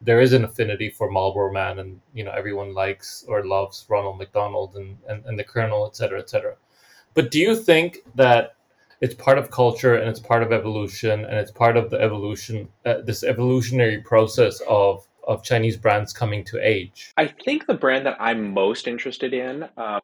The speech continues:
Speaker 2: my wife works for Google as a, a creative brand specialist, helping Chinese brands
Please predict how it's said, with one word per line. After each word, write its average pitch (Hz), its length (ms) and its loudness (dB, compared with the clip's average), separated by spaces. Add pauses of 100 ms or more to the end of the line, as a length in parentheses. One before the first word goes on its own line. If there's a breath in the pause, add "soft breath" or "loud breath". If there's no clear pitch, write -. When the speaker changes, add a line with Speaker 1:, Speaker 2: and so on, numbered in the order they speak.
Speaker 2:
my 107 360 -4 (160)
wife 117 260 0
works 104 240 -8
for 92 400 -6
Google 92 560 -4 (180)
as 92 280 -4
a, 85 260 -6 (180)
a 85 220 -16
creative 101 340 -2
brand 90 300 -8
specialist, 131 800 -6 (340 soft breath)
helping 98 500 -6
Chinese 98 400 -6
brands 107 760 -8